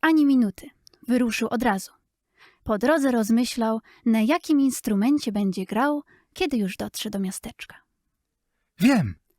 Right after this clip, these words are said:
Speaker 1: Podskoczył nagle z radości.
Speaker 2: Na harfie! Będę grał na harfie.
Speaker 1: Nie będziemy dyskutować, czy harfa to dobry instrument dla osiołka. W końcu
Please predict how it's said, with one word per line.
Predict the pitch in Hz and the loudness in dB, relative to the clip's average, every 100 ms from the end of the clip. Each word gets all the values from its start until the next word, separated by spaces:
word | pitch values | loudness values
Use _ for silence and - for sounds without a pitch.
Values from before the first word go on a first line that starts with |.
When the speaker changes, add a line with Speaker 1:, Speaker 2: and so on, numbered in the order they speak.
| - | -10
Speaker 1:
Podskoczył | 226 - - 285 269 | -8 -2 0 2 2
nagle | 240 226 208 | 2 0 0
z | |
radości. | 220 220 202 - - - _ | 2 0 -2 -8 -14 -18 _
Speaker 2:
Na | 160 202 | 2 2
harfie! | 190 294 277 - 131 98 - _ _ - - | 4 2 2 0 -2 -2 -6 _ _ -8 2
Będę | 220 240 254 | 4 4 4
grał | 262 262 | 4 4
na | 269 | 2
harfie. | 262 320 302 220 117 92 92 _ _ _ _ _ _ _ _ _ _ _ _ _ _ _ _ _ | 2 4 4 0 -2 -4 -6 _ _ _ _ _ _ _ _ _ _ _ _ _ _ _ _ _
Speaker 1:
Nie | 320 370 | 0 0
będziemy | 370 370 262 | 2 2 0
dyskutować, | 220 - 214 277 233 - | -2 -2 0 2 0 -2
czy | 220 | -2
harfa | 226 226 233 | 0 0 -2
to | 202 | -2
dobry | 202 220 202 | 0 0 0
instrument | 202 196 - 220 208 | -2 -4 -2 0 0
dla | 196 | 0
osiołka. | 202 - 294 254 233 - - - _ | -2 2 0 0 -4 -6 -20 -20 _
W | - - | -16 -2
końcu | 381 359 381 359 | 0 2 0 0